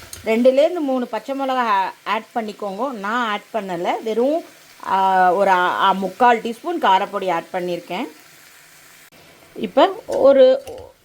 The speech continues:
ஓரளவுக்கு குக் ஆகுது. எண்ணெயில வந்து அந்த, அ, சாரி, நெய்யில வந்து கார-, அ, இது வந்து காரப்பொடி இதெல்லாம் பிரிஞ்சு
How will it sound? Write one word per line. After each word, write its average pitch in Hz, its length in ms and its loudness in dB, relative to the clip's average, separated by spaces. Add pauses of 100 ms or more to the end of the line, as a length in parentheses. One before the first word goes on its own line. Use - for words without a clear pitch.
(160)
ஓரளவுக்கு 240 640 -2
குக் - 300 -10
ஆகுது. 220 500 -4
எண்ணெயில 220 500 -6
வந்து 196 260 -4
அந்த, 170 380 -4 (460)
அ, 175 240 -2
சாரி, 180 260 -4
நெய்யில 240 380 0
வந்து 226 240 -2
கார-, 214 360 4
அ, 175 400 4
இது 196 220 -4
வந்து 226 260 -2
காரப்பொடி 214 400 0
இதெல்லாம் 202 320 -2
பிரிஞ்சு 240 320 -2